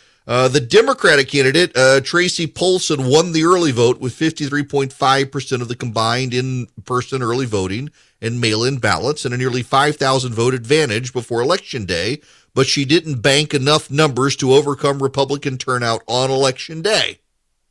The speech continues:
This was a special election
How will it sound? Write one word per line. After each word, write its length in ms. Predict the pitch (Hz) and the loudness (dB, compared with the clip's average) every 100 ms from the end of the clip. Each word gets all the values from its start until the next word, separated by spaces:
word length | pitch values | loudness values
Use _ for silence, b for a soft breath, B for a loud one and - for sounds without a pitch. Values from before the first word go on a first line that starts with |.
| _ _ _ _ _ _ _ _ _ _ _ _ _ _ _ _ _ _ _ _ _ _ _ _ _ _ _ _ _ _ _ _ _ _ - | _ _ _ _ _ _ _ _ _ _ _ _ _ _ _ _ _ _ _ _ _ _ _ _ _ _ _ _ _ _ _ _ _ _ -2
This 180 | 226 | 0
was 160 | 240 190 | 2 2
a 80 | 165 | 2
special 600 | - - 185 185 190 175 | 0 2 4 4 4 4
election 640 | 151 131 - 143 156 196 | 4 2 0 -4 -4 -6